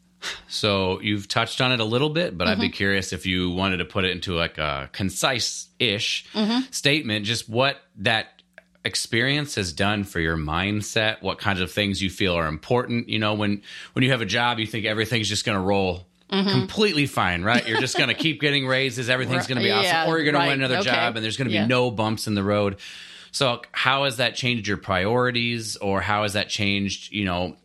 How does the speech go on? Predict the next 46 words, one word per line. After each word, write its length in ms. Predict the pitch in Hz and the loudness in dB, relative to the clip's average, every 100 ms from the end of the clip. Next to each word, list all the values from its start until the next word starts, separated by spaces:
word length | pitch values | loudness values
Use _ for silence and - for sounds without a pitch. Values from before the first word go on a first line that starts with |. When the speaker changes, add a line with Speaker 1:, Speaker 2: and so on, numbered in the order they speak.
| - | -2
Speaker 1:
maybe 280 | 110 113 | 0 0
even 140 | 113 104 | -2 -2
how 80 | 104 | 0
you 160 | 101 | 0
approach 340 | 92 - 101 - | 0 0 -2 -2
the 80 | 80 | -6
job, 460 | 76 104 107 110 | 0 0 2 0
anything 400 | 131 156 160 156 | 0 -2 -2 -2
like 240 | 127 107 - | 0 -2 0
that? 220 | 107 90 | 0 0
How 160 | 95 107 | 0 -2
does, 220 | 101 - | -2 -6
how 120 | 107 | -2
does 100 | 113 | 0
that 120 | 98 76 | -2 -2
change, 460 | 98 92 78 82 | -2 -2 -2 -8
do 80 | - | -8
you? 120 | 87 87 | -6 -2
Speaker 2:
I 160 | 240 | -2
think, 460 | 247 302 311 294 - | 0 0 0 -4 -6
I 100 | - 220 | -2 0
think 240 | 285 285 | 0 0
one 140 | 247 | 0
of 80 | 208 | 0
the 80 | 185 | -2
things 420 | 185 196 196 180 | -2 -2 -2 -4
that 300 | - 175 160 - | 0 0 0 -2
it 180 | 180 - | -4 -4
certainly, 760 | - 196 - 175 175 165 160 | -2 -2 0 0 2 0 -2
um, 420 | - 165 151 151 - | -2 -2 0 -2 -2
brought 240 | 190 175 | 0 0
into 200 | 175 160 | 0 -2
s-, 100 | 170 | -4
perspective 840 | - - 175 - 240 240 190 160 - - _ _ | -6 -4 -4 -2 -2 -2 -2 -2 -4 -20 _ _
for 260 | - - | -4 0
me 460 | 185 214 175 156 156 - - - - | 2 2 0 -2 -6 -14 -20 -6 0
is 300 | 196 185 185 | 2 0 0
that 260 | 196 180 - | 0 2 0
it's 220 | - 190 214 | -4 -4 0
lovely 380 | 202 214 214 | 0 0 -2
to 100 | 190 | -2
think 420 | 180 - 175 175 - | -2 0 0 -2 -4
as 380 | 165 160 160 170 | -2 0 -2 -2
a 120 | 160 | 0
young 340 | 160 175 170 | 2 0 0
player 420 | 156 175 165 170 | -2 0 0 0